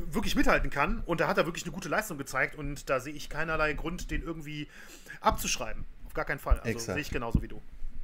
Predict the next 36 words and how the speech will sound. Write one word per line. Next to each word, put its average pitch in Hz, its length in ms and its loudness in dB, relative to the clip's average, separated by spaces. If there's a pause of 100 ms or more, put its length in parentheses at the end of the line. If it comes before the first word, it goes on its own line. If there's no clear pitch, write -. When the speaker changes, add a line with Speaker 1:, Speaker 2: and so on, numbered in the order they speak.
(420)
Speaker 2:
Dann, 180 380 4 (140)
äh, 156 340 8
haben 135 160 4
wir 143 100 4
als 120 200 0
nächstes 135 360 -2
Erik 123 380 2
Pfeiffer. 160 520 0 (440)
Speaker 1:
Mhm. 131 280 -4 (340)
Speaker 2:
Finde 160 300 4
ich 160 80 0
schon 147 160 2
ein 143 40 -4
bisschen 143 280 -4
schwieriger. 180 640 2
Also 117 440 4 (540)
der 113 500 8 (120)
war 117 240 10
ja 147 160 8
mitten 170 260 6
im 160 100 6
Aufbau, - 560 0
aber 120 120 2
es 120 100 0
ist - 140 -4
jetzt 127 200 2
sehr 117 200 4
still 170 320 -2
geworden. 170 420 0
Der, 117 400 8
äh, 110 180 8
Kampf 135 360 2
in 117 60 -2
England 165 360 2
ist - 180 0
geplatzt. - 640 2